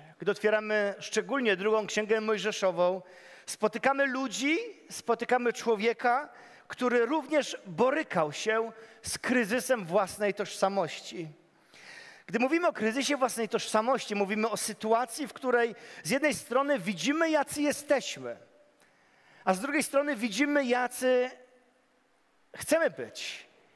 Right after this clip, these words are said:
I dostrzegamy, że pomiędzy tymi dwoma obrazami dochodzi do zderzenia.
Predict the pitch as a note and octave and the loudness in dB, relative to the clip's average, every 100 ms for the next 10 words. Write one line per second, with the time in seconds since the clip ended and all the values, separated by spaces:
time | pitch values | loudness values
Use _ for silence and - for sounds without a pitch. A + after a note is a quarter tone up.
0 | _ _ - G#3+ A#3+ - A#3+ A3+ C4 C4 | _ _ -10 -4 -4 -2 -2 0 2 0
1 | A3 A3+ A#3+ B3 A3+ A3 B3 B3 F3 A#3+ | -2 -2 0 0 0 -2 -2 -2 -2 0
2 | B3 A3+ G3+ G#3 F#3+ A3+ G3 F3 E3+ - | 0 0 0 0 2 -2 0 -4 -4 -12
3 | - - _ _ _ E3 G#3 B3 G3 G#3 | -20 -20 _ _ _ 0 2 0 0 -4
4 | D#3+ F3 F3+ F#3+ D3+ B2 | -2 0 0 0 0 -6